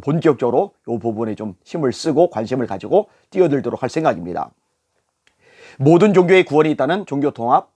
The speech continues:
더블유씨씨 반대합니다. 동성애, 동성결혼, 공산주의, 차별금지법, 엔씨씨 케이 반대합니다.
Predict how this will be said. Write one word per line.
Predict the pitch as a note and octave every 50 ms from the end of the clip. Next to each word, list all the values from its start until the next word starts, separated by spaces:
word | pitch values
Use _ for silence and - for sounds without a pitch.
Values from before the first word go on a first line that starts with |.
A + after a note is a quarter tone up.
| _ _ _
더블유씨씨 | D3+ D#3 D3+ D3+ A#2+ A#2+ B2 A2+ A2+ D3+ E3+
반대합니다. | D#3 B2 A2 A2+ A2+ A2+ G2 G2 G2 F2 F2 F2+ - - _ _ _ _ _ _ _ _ _ _ _
동성애, | - C#3 D3 D3+ C#3+ C#3+ C#3+ C#3+ D3 C3+
동성결혼, | B2 B2 B2 A#2+ B2+ B2 B2 B2+ E3+ G#3+ A3+ - _ _
공산주의, | - C#3 C#3+ C3+ C3 C3+ A#2+ G#2 A2+ G#2 F#2 - _ _ _ _ _
차별금지법, | _ - - D#3+ F3 E3 D3+ C#3+ B2+ C3 B2+ - F3 - - _ _ _ _ _ _ _
엔씨씨 | A#2 C3 B2+ - C#3 B2+ - -
케이 | - B2+ C#3 E3+ G3 G3 - _ _ _
반대합니다. | - A2 A2 A2+ A2+ G#2+ C#3+ D#3 D#3+ - _ _ G#2 G2 F2+ - - - -